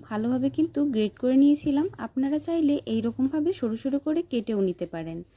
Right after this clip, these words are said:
আর দিয়ে দিচ্ছি অল্প সামান্য পরিমাণে স্বাদ অনুযায়ী লবণ, আর দিয়ে দিচ্ছি এক চামচ পরিমাণে গোলমরিচের গুঁড়ো। এখন সমস্ত উপকরণকে একসাথে চামচ দিয়ে আমি ভালোভাবে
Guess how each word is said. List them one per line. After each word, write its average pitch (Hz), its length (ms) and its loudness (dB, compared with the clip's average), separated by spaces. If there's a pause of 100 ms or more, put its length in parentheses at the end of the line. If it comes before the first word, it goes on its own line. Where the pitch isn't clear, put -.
(340)
আর 240 200 -2
দিয়ে 294 200 4
দিচ্ছি 302 420 -2 (140)
অল্প 202 240 -2 (100)
সামান্য 220 480 -2
পরিমাণে 294 520 4 (100)
স্বাদ 185 340 -8
অনুযায়ী 220 420 -2
লবণ, 208 400 0 (1300)
আর 233 180 -2
দিয়ে 262 180 2
দিচ্ছি 294 380 -2 (600)
এক 220 220 -6
চামচ 285 380 2
পরিমাণে 311 420 6 (180)
গোলমরিচের 196 640 -2
গুঁড়ো। 165 300 -6 (1160)
এখন 302 280 0
সমস্ত 247 460 0
উপকরণকে 302 680 0 (140)
একসাথে 233 480 -6 (160)
চামচ 226 420 0
দিয়ে 262 200 2
আমি 240 180 2
ভালোভাবে 247 580 0